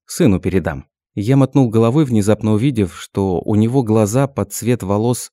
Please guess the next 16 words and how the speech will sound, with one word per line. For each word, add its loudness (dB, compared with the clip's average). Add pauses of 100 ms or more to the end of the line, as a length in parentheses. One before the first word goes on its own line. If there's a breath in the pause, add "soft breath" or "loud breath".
рыжие. -2 (240)
И -2
мне 2
раньше 0
такие -4
приходилось -2
видеть, -2
например, -2
у -4
капитана -2 (100)
Кторна 0
Миккейна. 0 (220)
Так -4
что -4
ничего -4
удивительного. -2